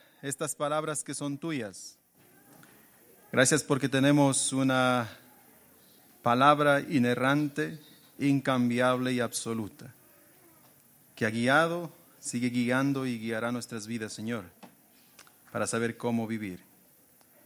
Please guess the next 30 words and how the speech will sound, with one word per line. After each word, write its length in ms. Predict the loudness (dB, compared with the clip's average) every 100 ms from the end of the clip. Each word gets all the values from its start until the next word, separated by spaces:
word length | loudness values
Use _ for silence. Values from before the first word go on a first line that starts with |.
| -20 _ -14 -2
Y 40 |
ahora 160 | -2 0
que 120 | 0
miramos 340 | 2 2 0
al 160 | -2 -4
tema 240 | -2 0
de 160 | 0 -2
cómo 420 | -2 0 0 0
educar 460 | -2 -4 -2 0 2
a 80 |
nuestros 400 | -2 -4 -8 -6
hijos 320 | -6 -6 -8 -8
o 60 |
equipar 420 | -8 -8 -2 0
a 80 | 0
nuestros 380 | -2 -4 -8 -8
hijos 280 | -8 -8 -8
para 220 | -6 -4
la 80 | -4
vida, 320 | -4 -4 -4
¿quién 240 | -6 -4
más, 180 | -2 -2
Señor? 360 | -4 -4 -4 -4
¿A 20 |
dónde 300 | -6 -4 -4
más 240 | -4 -4
mirar 320 | -6 -4 -6 -6
que 160 | -8
a 80 | -8
ti? 200 | -8 -12